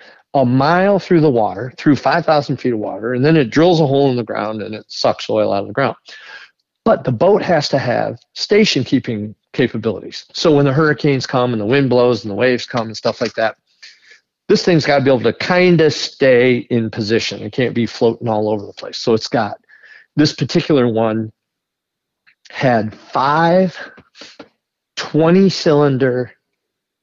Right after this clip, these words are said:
Caterpillar engines in it. And, and proud of 'em. The great motors, the whole thing. The boat also has nine hundred and eighty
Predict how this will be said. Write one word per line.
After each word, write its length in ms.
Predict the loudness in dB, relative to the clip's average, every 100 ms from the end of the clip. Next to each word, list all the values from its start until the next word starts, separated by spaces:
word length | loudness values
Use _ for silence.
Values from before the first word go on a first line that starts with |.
| _ _ _ _ _ -4
Caterpillar 560 | 0 0 0 0 0
engines 440 | 0 -2 -6 -10 -12
in 100 | -14
it. 100 | -18 _ _ _ _ _ -20 -18 -18 -20 -20 -20 -20 _ _ _ 0
And, 560 | 2 2 -2 -6 -10 -16 _ _ _ _ _ _ _ _ _ _ _ _ _
and 480 | 0 2 0 -4 -10 _ _ _
proud 340 | -4 0 2 4
of 180 | 2 0
'em. 200 | -4 -12 _ _
The 100 | -6
great 360 | -2 2 2 2
motors, 420 | 2 0 -2 -6
the 100 | -6
whole 160 | -4 -4
thing. 280 | -8 -12 -16 -20 -20 -20 _ _ _ _ -2
The 80 | 0
boat 280 | 4 4
also 380 | 4 2 2 0
has 360 | 0 -2 -4 -6
nine 340 | -4 0 2
hundred 340 | 2 2 0 -2
and 140 | -6 -2
eighty 460 | 2 2 0 -4